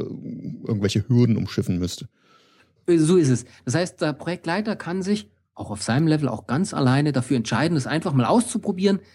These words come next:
Speaker 2: und kann jede P-M-Methode
Speaker 1: Mhm.
Speaker 2: dazu mit einsetzen. Das heißt, es läuft auch damit hervorragend. Ähm, ja, also in der Hinsicht bei der Einführung, es gibt keine Hürden.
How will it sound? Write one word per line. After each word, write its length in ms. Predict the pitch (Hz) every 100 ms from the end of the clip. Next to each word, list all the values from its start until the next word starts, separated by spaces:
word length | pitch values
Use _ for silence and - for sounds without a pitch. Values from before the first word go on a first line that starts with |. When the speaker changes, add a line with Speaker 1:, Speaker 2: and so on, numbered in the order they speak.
| _ _
Speaker 2:
und 460 | - 147 147 147 147
kann 280 | - 147 143
jede 360 | 127 131 180 185
P-M-Methode 1120 | - 143 160 190 180 - 175 170 170 165 -
Speaker 1:
Mhm. 160 | 120 110
Speaker 2:
dazu 380 | 131 156 - 175
mit 200 | 147 -
einsetzen. 540 | 131 196 196 190 -
Das 160 | 151 139
heißt, 220 | 147 139 _ _
es 100 | -
läuft 280 | - 143 -
auch 100 | 123
damit 380 | - 123 151 147
hervorragend. 880 | - 120 - 139 165 170 170 170 - _ - _ _ _ _
Ähm, 360 | 135 127 127 -
ja, 180 | 123 101
also 180 | 120 117
in 60 | 127
der 100 | 127
Hinsicht 340 | 139 135 - _ - -
bei 120 | - 127
der 100 | 135
Einführung, 540 | 127 170 - 170 156
es 220 | 143 127 -
gibt 400 | 156 - _ -
keine 400 | - 131 131 113
Hürden. 420 | 139 180 180